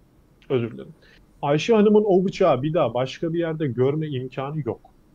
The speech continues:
Ayşe Hanım'ın o bıçağı medyada görme imkanı yok çünkü olay gerçekleştikten sonra alınan bir ifade bu. Ayşe Hanım o bıçağı orada görüyor ve Kadir'in oraya bıçakla geldiğini ortaya koyuyor.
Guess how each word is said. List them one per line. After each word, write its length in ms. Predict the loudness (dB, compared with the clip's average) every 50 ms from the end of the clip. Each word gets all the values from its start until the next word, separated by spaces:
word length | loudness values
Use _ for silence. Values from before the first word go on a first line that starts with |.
| _ _ _ _ _ _ _ _ _ _ _ _ _ _ _ _ _ -2
Ayşe 320 | 0 0 0 0 0 0
Hanım'ın 220 | 2 2 2 2 2
o 120 | 0 0
bıçağı 260 | 0 -2 -4 -6 -4
medyada 380 | -4 -4 -2 -2 0 0 0 0
görme 300 | 0 -2 -2 -2 -2 -6
imkanı 360 | -6 -6 -4 -4 -4 -4 -4
yok 140 | -4 -6 -6
çünkü 280 | -6 -6 -8 -6 -6 -8 -6
olay 320 | -2 -2 -2 0 -2 -2 -2
gerçekleştikten 840 | -2 -4 -4 -4 -8 -8 -6 -6 -6 -6 -8 -12 -10 -6 -6 -6
sonra 280 | -6 -4 -6 -4 -4 -4
alınan 340 | -4 -6 -8 -12 -16 -18
bir 60 | -20 -20
ifade 360 | -20 -18 -18 -18 -18 -20 -20
bu. 80 | -20 -20 _ _ _ _ _ _ _ _ _
Ayşe 340 | 2 2 4 2 4 4 4
Hanım 200 | 6 6 6 4
o 120 | 4 4 2
bıçağı 260 | 0 0 0 0 0
orada 240 | 0 0 2 0 0
görüyor 500 | 0 0 -2 0 0 2 2 2 0 -2 -6 _ _ _ _ _ _ _ _ -2
ve 360 | 0 2 2 2 2 -2 -4 -10 _ _ _ _
Kadir'in 400 | -4 -4 -4 -2 -4 -4 -2 -2
oraya 340 | -2 -2 0 -2 -2 -2
bıçakla 440 | -4 -4 -2 -2 -4 -2 -2 -2 -2
geldiğini 380 | 0 0 -2 -2 -2 -2 -4 -2
ortaya 420 | -2 -2 -2 -2 -2 -2 -2 0 0
koyuyor. 280 | -2 -4 -2 -4 -8